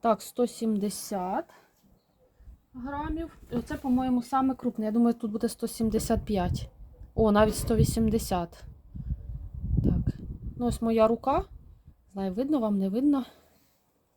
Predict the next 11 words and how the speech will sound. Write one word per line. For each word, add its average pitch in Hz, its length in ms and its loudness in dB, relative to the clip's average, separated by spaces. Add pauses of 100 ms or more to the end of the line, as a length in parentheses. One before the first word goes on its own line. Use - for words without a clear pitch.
(560)
Зараз 196 280 -8
сто - 180 -2
вісімдесят 240 680 0
п'ять 226 180 0
грамів, 214 400 4
напевне, 220 420 0
саме 220 320 2
велике 202 440 0
буде 185 300 -2 (720)
яйце. 196 580 -8 (380)
Так, 190 160 -16